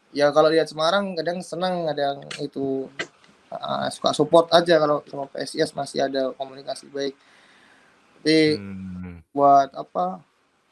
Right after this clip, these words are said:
Speaker 1: buat lupain tuh susah, Mas, karena yang besarin saya dari kecil, besarin saya dari nol kan P S I S Semarang gitu, Mas. Ya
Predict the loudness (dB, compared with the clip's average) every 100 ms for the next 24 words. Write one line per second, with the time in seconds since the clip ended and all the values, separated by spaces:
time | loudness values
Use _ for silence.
0 | _ _ _ _ _ _ _ _ 0 2
1 | 2 2 2 0 -4 0 0 0 -2 -2
2 | -2 -4 -6 -4 -4 -4 -4 -4 -2 -4
3 | -6 -4 -4 -4 -10 -14 -8 -6 -6 -6
4 | -4 -4 -8 -10 -12 -12 2 6 6 6
5 | 0 -6 -8 -4 -6 -4 -4 -4 -4 -12
6 | -20 -20 _ _ _ _ _ _ -2 2
7 | 4 2